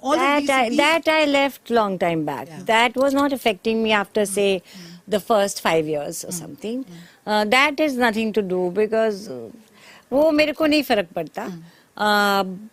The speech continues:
Speaker 2: मेरे को सिर्फ वही फर्क पड़ेगा where my work is criticized।
Speaker 1: Yeah।
Speaker 2: Where I do not, where I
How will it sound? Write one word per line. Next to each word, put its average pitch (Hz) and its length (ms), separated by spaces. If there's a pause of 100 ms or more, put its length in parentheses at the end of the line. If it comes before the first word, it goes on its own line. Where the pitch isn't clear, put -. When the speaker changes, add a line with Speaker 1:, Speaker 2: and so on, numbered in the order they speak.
(140)
Speaker 2:
मेरे 302 200
को 415 180
सिर्फ 392 440
वही 294 240
फर्क 330 380
पड़ेगा 294 420 (360)
where 285 420 (800)
my 254 180 (140)
work 302 260
is 247 140
criticized। 175 680
Speaker 1:
Yeah। 156 140 (560)
Speaker 2:
Where 269 560
I 220 100
do 247 140
not, 262 340 (400)
where 247 540
I - 0